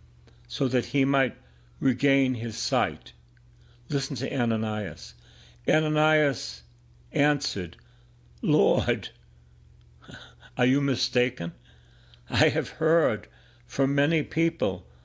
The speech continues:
about this man, how much evil he has done to your saints in Jerusalem. And here he has authority from the chief priests to bind all who invoke the name of Jesus."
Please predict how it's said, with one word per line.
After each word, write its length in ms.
about 420
this 240
man, 440
how 140
much 340
evil 420
he 180
has 300
done 360
to 120
your 220
saints 500
in 160
Jerusalem. 800
And 120
here 500
he 260
has 260
authority 800
from 220
the 100
chief 420
priests 640
to 140
bind 460
all 440
who 160
invoke 580
the 100
name 320
of 160
Jesus." 760